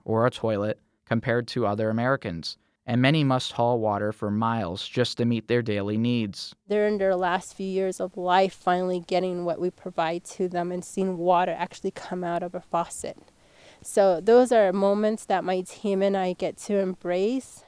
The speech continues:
Speaker 1: The nonprofit has installed over one hundred home systems and delivered water to more than five hundred fifty households so far this year alone.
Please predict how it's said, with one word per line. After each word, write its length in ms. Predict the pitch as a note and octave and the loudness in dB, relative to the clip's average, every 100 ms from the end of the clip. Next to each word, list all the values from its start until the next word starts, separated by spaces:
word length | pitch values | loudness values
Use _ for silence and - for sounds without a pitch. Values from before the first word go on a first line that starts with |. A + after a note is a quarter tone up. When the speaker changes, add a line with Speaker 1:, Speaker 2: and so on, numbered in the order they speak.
| _ | _
Speaker 1:
The 80 | - | 0
nonprofit 580 | C3 C3+ D3 D3 C#3 C#3 | 2 2 2 4 4 2
has 180 | A#2+ A#2 | -2 -2
installed 480 | A2+ - A#2 A#2 B2+ | -2 0 2 2 2
over 240 | A#2 A2 | 0 -2
one 260 | G#2+ C3+ C3 | 0 -2 -2
hundred 360 | B2+ A#2+ A2+ | -2 -2 -4
home 260 | G#2 C3 C3+ | -2 -2 -2
systems 600 | - B2 - A#2+ A#2 - _ _ | -2 -6 -2 -2 -2 -4 _ _
and 160 | B2 B2 | -2 2
delivered 400 | B2 C3 C#3 B2+ | 2 2 2 0
water 340 | A2+ A2+ A2+ | 2 2 2
to 140 | A2 A2+ | -2 -2
more 180 | A2 | 0
than 160 | G#2+ G2+ | 0 -2
five 300 | - A2+ A#2+ | 0 0 2
hundred 260 | B2 G#2+ G2+ | -2 -2 -4
fifty 300 | G#2+ - G#2+ | -4 -4 -4
households 600 | A#2 A2 - G#2+ G2+ G2+ | 0 0 0 -2 -2 -4
so 260 | - A2 A#2+ | -2 0 0
far 460 | - G2 F#2+ A2+ D3+ | 0 0 2 -2 -4
this 300 | G#2+ A2 G2 | -4 -4 -2
year 180 | F#2+ | 0
alone. 460 | G2+ G#2 B2+ C3 G2 | 0 2 2 2 -2